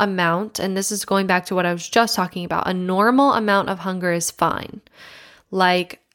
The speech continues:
and what a normal amount of hunger is, is tolerable hunger,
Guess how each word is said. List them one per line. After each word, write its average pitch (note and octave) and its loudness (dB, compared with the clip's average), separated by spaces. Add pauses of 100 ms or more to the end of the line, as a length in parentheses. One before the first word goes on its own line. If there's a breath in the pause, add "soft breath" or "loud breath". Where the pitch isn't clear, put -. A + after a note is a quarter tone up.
(340)
and G3 2
what G3+ 4
a G3 0
normal G#3 2
amount F#3 0
of F3+ -4
hunger F3 -4
is, E3+ -2
is F3 -6
tolerable A3 4
hunger, G3+ 0